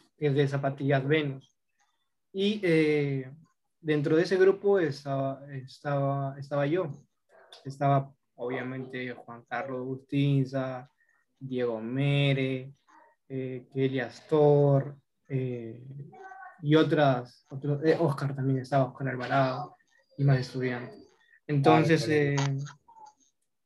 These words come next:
Speaker 1: era como que chévere porque qué bonito competir ahí entre todos por un puesto de trabajo a esa edad, a ese semestre. Creo que tal vez somos los, los únicos estudiantes que hemos podido vivir eso. No conozco otro profesor que haya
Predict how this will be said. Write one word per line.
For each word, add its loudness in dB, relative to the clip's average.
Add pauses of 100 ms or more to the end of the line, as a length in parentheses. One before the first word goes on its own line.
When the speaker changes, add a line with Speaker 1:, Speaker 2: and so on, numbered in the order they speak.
(380)
Speaker 1:
era 6
como 4
que 4
chévere 4
porque -4
qué -2
bonito 0
competir -4
ahí -4
entre -20
todos -14
por -12
un -16
puesto -16
de -14
trabajo -12 (340)
a -6
esa -2
edad, 0
a -2
ese -8
semestre. -6
Creo 0 (340)
que -2
tal 0
vez 0
somos -2
los, -2 (580)
los -2
únicos -2
estudiantes -2
que -12
hemos -16
podido 0
vivir 2
eso. -2
No 0
conozco -4
otro -8
profesor -8
que -6
haya -2